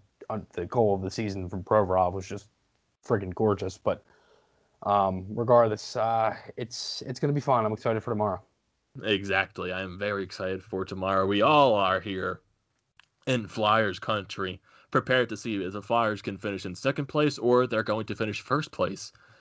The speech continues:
Speaker 2: in the Eastern Conference. So we got a game tomorrow against the Tampa Bay Lightning for the final matchup of the round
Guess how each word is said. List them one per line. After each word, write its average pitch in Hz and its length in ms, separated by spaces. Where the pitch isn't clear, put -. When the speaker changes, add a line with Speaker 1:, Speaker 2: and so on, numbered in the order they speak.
Speaker 2:
in 113 320
the 98 240
Eastern 95 400
Conference. 90 760
So 123 240
we 117 140
got 110 180
a 98 40
game 107 260
tomorrow 107 420
against 101 260
the 101 80
Tampa 104 260
Bay 98 180
Lightning 92 280
for 101 140
the 90 80
final 127 340
matchup 95 320
of 85 60
the 98 80
round 98 240